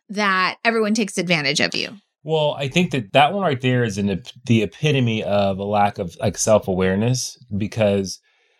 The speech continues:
Speaker 2: you know, you move into that victim mentality and then you move into this place where you, you don't wanna make really big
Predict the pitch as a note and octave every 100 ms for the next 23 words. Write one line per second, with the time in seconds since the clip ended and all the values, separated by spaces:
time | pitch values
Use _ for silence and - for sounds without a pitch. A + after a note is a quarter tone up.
0 | _ _ - A#2+ A#2 A2+ A#2 B2 D3 D3
1 | B2+ B2 G2 G2+ A2+ - G#2+ G2 F2 G2
2 | G#2 G2 G2 F#2+ F#2+ G2+ G#2 G#2+ B2 C3
3 | B2 G#2+ - A2 G#2 - G2+ F#2+ F#2 F#2
4 | F2 G#2 G#2 A#2 A#2 B2+ B2 A#2+ A2+ F#2
5 | G#2+ G#2+ G#2 F#2+ G2+ F#2+